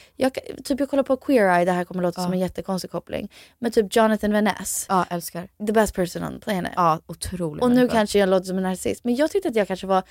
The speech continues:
Speaker 1: lite mer lik honom förut. <laughs> Var jag inte? Var jag inte
Speaker 2: Jo,
Speaker 1: så här
Speaker 2: jo,
Speaker 1: rolig och goofy?
Speaker 2: jo, jag fattar vad
Speaker 1: Och
Speaker 2: du
Speaker 1: jag
Speaker 2: menar.
Speaker 1: är inte det längre. Och det
Speaker 2: I
Speaker 1: jag
Speaker 2: mean, I think you are, om
Speaker 1: You
Speaker 2: det
Speaker 1: do?
Speaker 2: hjälper,
Speaker 1: You
Speaker 2: ja.
Speaker 1: do? No.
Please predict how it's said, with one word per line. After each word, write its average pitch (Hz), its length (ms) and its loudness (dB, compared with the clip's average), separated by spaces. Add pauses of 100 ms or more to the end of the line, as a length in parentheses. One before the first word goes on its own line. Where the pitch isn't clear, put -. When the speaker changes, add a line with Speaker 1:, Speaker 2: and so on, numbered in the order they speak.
(220)
Speaker 1:
lite 269 360 2
mer 233 220 4
lik 180 260 2
honom 180 240 -4
förut. 269 420 0 (480)
<laughs> - 440 -12
Var 269 140 2
jag 202 120 2
inte? 226 280 -4 (800)
Var 320 80 4
jag 349 80 6
inte 311 100 2
Speaker 2:
Jo, 311 160 6
Speaker 1:
så 294 60 8
här 262 120 8
Speaker 2:
jo, 294 140 8
Speaker 1:
rolig 233 500 8
och 226 120 4
goofy? 247 120 6
Speaker 2:
jo, 220 420 8
jag 214 220 4
fattar - 420 -2
vad 165 100 4
Speaker 1:
Och 311 40 10
Speaker 2:
du 311 60 10
Speaker 1:
jag 320 120 8
Speaker 2:
menar. 415 200 6
Speaker 1:
är 302 40 6
inte 214 200 0
det 156 100 4
längre. 156 340 -8 (400)
Och - 320 0
det 214 140 -2
Speaker 2:
I 277 40 6
Speaker 1:
jag 294 120 8
Speaker 2:
mean, 151 440 0
I 427 160 -2
think 147 260 -8
you - 140 -4
are, 165 200 0
om - 100 6
Speaker 1:
You 320 100 10
Speaker 2:
det 381 60 8
Speaker 1:
do? - 60 8
Speaker 2:
hjälper, 427 400 8
Speaker 1:
You - 140 4
Speaker 2:
ja. 175 200 6
Speaker 1:
do? 453 600 2
No. 349 320 0